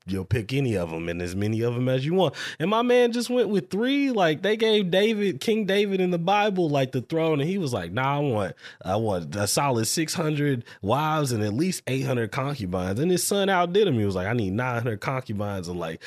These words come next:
six, seven hundred wives." I probably get the numbers wrong, but it was in the hundreds, man. It was in the, in the upper hundreds. And I, people love Jesus, people love David. So I mean, like, why are we getting on Tengen Uzui?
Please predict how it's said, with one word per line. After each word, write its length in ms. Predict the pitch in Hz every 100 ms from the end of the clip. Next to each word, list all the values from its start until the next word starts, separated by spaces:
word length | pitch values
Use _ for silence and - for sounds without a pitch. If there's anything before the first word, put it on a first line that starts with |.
| -
six, 280 | - - 123
seven 200 | - 117
hundred 220 | 120 123
wives." 500 | 104 123 120 95 87 - - - -
I 100 | 214
probably 300 | - 160 139
get 180 | 139
the 80 | 110
numbers 360 | 104 156 127 101
wrong, 300 | 107 107 113
but 100 | 202
it 60 |
was 160 | 285 240
in 120 | 254
the 100 | 226
hundreds, 420 | 240 294 165 85
man. 180 | 85 104
It 80 | 208
was 140 | 262
in 240 | 196 180 247
the, 160 | 190 - -
in 160 | 202
the 180 | 165 104 _
upper 300 | 262 262 220
hundreds. 460 | 214 220 180 101 87
And 180 | 87 90 - - -
I, 320 | - 311 294 277
people 280 | 311 302
love 280 | 269 302 285
Jesus, 420 | 196 240 294 240
people 300 | - 240 254
love 240 | 254 247 214
David. 420 | 202 294 269 262
So 240 | - 226
I 40 | 233
mean, 140 | 247
like, 180 | 240 233
why 140 | 233 294
are 40 |
we 80 | 294
getting 240 | 285 277
on 140 | 277 262
Tengen 420 | 269 294 277 233
Uzui? 480 | 269 294 202 107